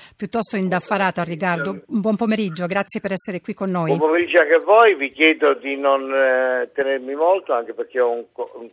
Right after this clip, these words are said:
Speaker 2: co-, in corso una riunione proprio per affrontare tutte queste questioni e risolverle immediatamente.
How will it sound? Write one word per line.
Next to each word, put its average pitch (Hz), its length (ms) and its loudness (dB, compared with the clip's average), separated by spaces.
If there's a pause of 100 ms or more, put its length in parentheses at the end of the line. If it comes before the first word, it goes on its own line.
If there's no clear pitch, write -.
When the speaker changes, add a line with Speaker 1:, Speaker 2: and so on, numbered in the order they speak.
Speaker 2:
co-, 110 300 -16
in 123 120 -20
corso 131 440 0
una 120 280 -2
riunione 127 680 0
proprio 113 340 -4
per 110 200 -2
affrontare 117 500 -2
tutte 110 320 -8
queste 113 320 -6
questioni 143 460 -4
e 120 80 -2
risolverle 104 840 -2
immediatamente. 87 760 -12